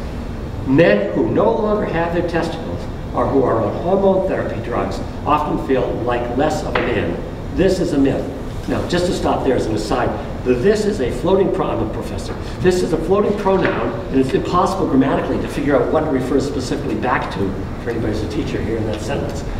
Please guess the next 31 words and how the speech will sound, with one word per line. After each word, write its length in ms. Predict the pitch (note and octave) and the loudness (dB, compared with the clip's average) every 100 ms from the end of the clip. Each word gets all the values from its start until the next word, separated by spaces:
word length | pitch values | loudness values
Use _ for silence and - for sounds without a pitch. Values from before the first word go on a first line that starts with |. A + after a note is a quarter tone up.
| - | -2
So 180 | - D3 | 0 2
it's 140 | B2+ | 2
ambiguous 580 | E3 C3+ C#3+ F#3+ F#3 C#3 | 2 2 4 4 4 2
right 260 | C3 A#2+ - | 2 0 0
there. 380 | G3 - - - - - - - | 0 0 0 -4 -6 -8 -8 -6
So 160 | - - | -4 0
we 120 | C3+ | 4
don't 100 | F#3 | 6
know 160 | E3 C#3 | 6 4
whether 260 | C3 A#2+ | 2 2
it's 220 | A#2+ - C3 | 2 0 0
a 60 | |
myth 340 | A#2+ C#3+ E3+ F3+ | 2 4 2 2
that 160 | - | 2
men 180 | C3+ A#2+ | 2 2
believe 260 | A#2 F#3 - | 2 2 2
that, 220 | - - | 0 0
or 40 | - | -2
it's 100 | - | 0
a 40 | |
myth 260 | B2+ C3+ - | 2 2 0
that 200 | A2+ G#2 | -2 -2
they, 100 | A2 G#2+ - | -2 -2 -2
that 220 | G#2+ G2 | -2 -2
they 100 | G#2+ | -2
believe 240 | G#2+ B2+ A2+ | 2 2 2
they're 100 | G#2+ | 2
less 260 | A2+ - | 2 0
than 100 | F#2+ | -2
a 60 | F#2+ | -2
man. 200 | - - | -2 -2